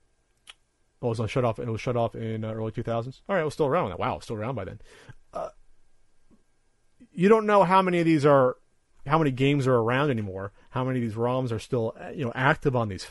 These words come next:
on these, on this flash memory. And so these come up on Yahoo, uh, auction, since there, there really is no eBay in Japan. W-, when you get these, you don't know what's gonna be on there, what game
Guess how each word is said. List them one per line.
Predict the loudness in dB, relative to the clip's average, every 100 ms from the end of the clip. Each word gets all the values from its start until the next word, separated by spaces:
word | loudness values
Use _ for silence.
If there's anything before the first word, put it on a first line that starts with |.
| -14
on | -12 -10
these, | -10 -14 _ _ _ -10
on | -6
this | -6
flash | -4 -4 -2
memory. | 0 0 -2 -4 -20 -18 -4
And | 2
so | 4 4 0 -6
these | -4 4
come | 6
up | 6
on | 4
Yahoo, | 6 6 6 2 2
uh, |
auction, | -2 -2 -2 0 -2 -2 -8
since | -4 -8 -8
there, | -10 -10
there | -4 -2
really | 0
is | 0
no |
eBay | -2 -4 -4 -4 -8 _ _ _ _ _
in | -10 -8
Japan. | -4 -2 -2 -6 -20 -20 -20 -20 -20 _ _
W-, | -14 -12
when | 0 4 6
you | 4
get | 6 6 6
these, | 0 0 -4 -10 _ _ _ _ _ _ _ _ -2
you | 4
don't | 6 6
know | 4
what's | 4
gonna | 4 2
be | 2
on | 4 6 6
there, | 2
what | -2 -2 -2
game | -4 -4 -4 -8